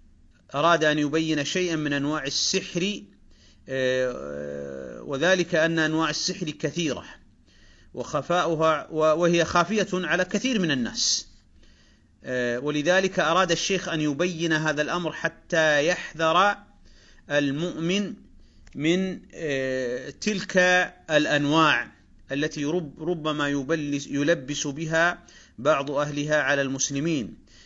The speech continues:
فيجعل نفسه وليا لله،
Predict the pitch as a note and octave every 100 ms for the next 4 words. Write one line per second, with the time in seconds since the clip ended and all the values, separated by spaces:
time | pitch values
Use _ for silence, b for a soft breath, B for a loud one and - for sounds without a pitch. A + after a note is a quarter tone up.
0 | b b - C#3+ C#3+ C#3 C3+ B2+ - C#3+
1 | C3+ C3 D3+ D#3+ C#3 C3+ C3 D#3+ D#3+ E3+
2 | D3 C#3+ C#3+ D#3+ D3+ C#3+ C3+ C3+ C#3 F#3+
3 | G3+